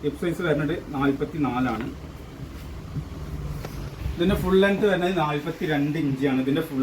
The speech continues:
ലെങ്ത് വരുന്നത് ട്ടോ. അപ്പൊ അളവൊക്കെ ശ്രദ്ധിച്ച് എടുക്കുക നിങ്ങള്. അപ്പൊ ഇത് ഡബിൾ എക്സ് എൽ ആണ്. ഇതിന്റെ ഷാൾ വരുന്നത് ഇങ്ങനെയാണ് ട്ടോ. കണ്ടോ? ഇതാണ് ഇതിന്റെ ഷാൾ വരുന്നത്. പാന്റ്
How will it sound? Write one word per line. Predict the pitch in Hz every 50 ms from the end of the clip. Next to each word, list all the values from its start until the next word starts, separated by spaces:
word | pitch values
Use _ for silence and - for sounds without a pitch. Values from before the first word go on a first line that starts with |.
| 131 127
ലെങ്ത് | 131 131 127 - 143 123
വരുന്നത് | 107 113 117 110 - -
ട്ടോ. | 120 - - - - - - - - - - - - -
അപ്പൊ | 131 135 160 160 147
അളവൊക്കെ | 147 156 160 180 180 - - -
ശ്രദ്ധിച്ച് | 156 147 139 143 147 170 170
എടുക്കുക | 160 135 123 - - 151 135
നിങ്ങള്. | 123 120 131 - - - - - - - -
അപ്പൊ | - 131 147 143
ഇത് | 165 175 156 147
ഡബിൾ | 139 139 147 139
എക്സ് | - - 160
എൽ | 156 143 139 139
ആണ്. | 139 139
ഇതിന്റെ | 156 175 185 - 185
ഷാൾ | 160 151 160 160 165 165 156
വരുന്നത് | 135 127 131 135 151
ഇങ്ങനെയാണ് | 127 117 110 101 95 95 - -
ട്ടോ. | 104 98 - - - - - - - - - -
കണ്ടോ? | - - 131 - - - - -
ഇതാണ് | 143 143 147 147 139
ഇതിന്റെ | 147 156 165 160 -
ഷാൾ | 160 127 120 123 123 117 113
വരുന്നത്. | 104 101 104 107 131 185 - - - - - - - 147 143 - - - - - 143 - -
പാന്റ് | 170 151 151 151 156 156 190